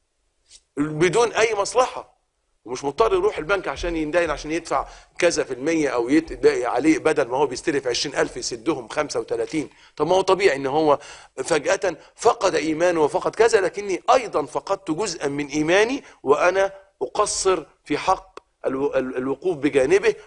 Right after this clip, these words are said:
أو في حق هذا الجار أو هذا الصديق أو هذا الأخ أو غيره. عشان كده أساتذتنا في الأزهر و-، وبعض ال-، ال-، ال-، في الفترة الأخيرة قال لك: "تجوز الزكاة على الأخ إن كان غير قادر". يا أخي ادفع زكاتك في جنبك،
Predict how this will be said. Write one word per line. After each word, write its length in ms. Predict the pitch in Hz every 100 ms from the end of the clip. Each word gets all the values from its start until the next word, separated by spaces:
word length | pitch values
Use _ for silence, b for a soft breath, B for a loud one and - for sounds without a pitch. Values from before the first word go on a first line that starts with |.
| 135
أو 80 |
في 120 | 143 156
حق 240 | 185 -
هذا 240 | 139 156 135
الجار 300 | 120 147 127
أو 140 | 117
هذا 140 | 139
الصديق 360 | 127 - 127 151
أو 60 | 131
هذا 200 | 156 131
الأخ 260 | 160 165 - B -
أو 140 | 147
غيره. 280 | 147 196 170
عشان 200 | 147 180
كده 220 | 202 165
أساتذتنا 520 | 143 135 156 170 147 b b b _ 120
في 80 | 117
الأزهر 400 | 127 143 127 127
و-، 360 | 117 110 107 113
وبعض 260 | 110 139
ال-، 160 | 127 117
ال-، 200 | 113 113
ال-، 200 | 110 110
في 80 | -
الفترة 320 | 110 165 139
الأخيرة 340 | 127 170 185 B B -
قال 100 | 190
لك: 120 | 175
"تجوز 300 | 170 185 170
الزكاة 540 | 143 151 160 156 143
على 220 | 131 135 131
الأخ 380 | 127 151 - - _ _ _ _ _ _ _ _ _ 143
إن 80 |
كان 200 | 135 170
غير 260 | 147 147 143
قادر". 340 | - 190 143
يا 80 | 131
أخي 200 | 143 147
ادفع 300 | 165 - 127
زكاتك 440 | 127 139 175 160 -
في 220 | 135 135
جنبك، 440 | 143 165 135 -